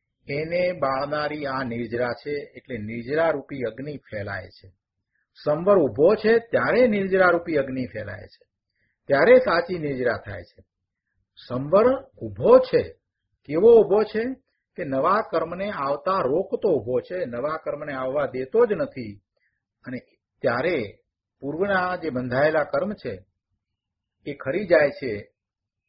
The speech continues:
એટલે એમ એ નિર્જરા રૂપી અગ્નિ ફેલાય છે અને એ પૂર્વના કર્મને બાળી નાખે છે અથવા તો ખેરવી દે છે. અને એમ થતા જે જ્ઞાન જ્યોત પ્રગટ થઈ છે,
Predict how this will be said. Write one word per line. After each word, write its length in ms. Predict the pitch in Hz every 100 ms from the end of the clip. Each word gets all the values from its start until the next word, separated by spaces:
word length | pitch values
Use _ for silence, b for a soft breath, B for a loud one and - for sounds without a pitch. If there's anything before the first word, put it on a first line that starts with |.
| _ 131
એટલે 360 | - 120 -
એમ 220 | 143 180 165
એ 340 | 156 135 117 - _ _ _ _ -
નિર્જરા 480 | 113 127 117 156 175
રૂપી 500 | 156 147 143 123 113 _ _ _
અગ્નિ 280 | 123 127 131
ફેલાય 440 | - 113 131 165
છે 420 | 165 131 107 95 - _ _ _
અને 180 | 120 120
એ 340 | 127 123 _
પૂર્વના 460 | - 123 123 135 127
કર્મને 420 | - 117 143 175
બાળી 300 | 120 110 131
નાખે 320 | 131 127 127
છે 100 | 123
અથવા 200 | 110 113
તો 160 | 113 107
ખેરવી 440 | - 147 190 170
દે 200 | 113 110
છે. 300 | - 98 95 _ _ _ _ _ _
અને 260 | 113 - 139
એમ 260 | 175 226
થતા 420 | 220 165 - 151 123
જે 220 | 160 196
જ્ઞાન 520 | 139 139 156 190 180
જ્યોત 340 | 135 156 165
પ્રગટ 400 | 127 135 143 135
થઈ 220 | - 147 190
છે, 340 | - 92 -